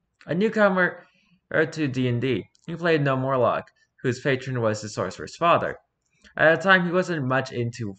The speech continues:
roleplay and stayed more in the back of the party, only saying things when he felt comfortable doing so. The druid,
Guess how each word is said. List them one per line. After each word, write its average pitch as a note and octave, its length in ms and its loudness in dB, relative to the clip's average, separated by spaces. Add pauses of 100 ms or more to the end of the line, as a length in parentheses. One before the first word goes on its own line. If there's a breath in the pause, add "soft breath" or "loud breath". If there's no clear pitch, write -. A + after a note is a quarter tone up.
roleplay G2+ 580 0
and A2 120 -6
stayed C3 240 -8
more A#2+ 140 0
in A2 60 -2
the A#2 60 -4
back F#2+ 240 -4
of - 80 -14
the - 80 -18
party, C3+ 340 2 (800 loud breath)
only G3 200 2
saying F3 260 0
things D#3 300 -6
when C#3 180 0
he C3 140 -4
felt A2 320 -2
comfortable G2+ 460 -8
doing C3+ 260 -4
so. C2+ 280 -4 (3000)
The B2 120 -2
druid, A#2 440 0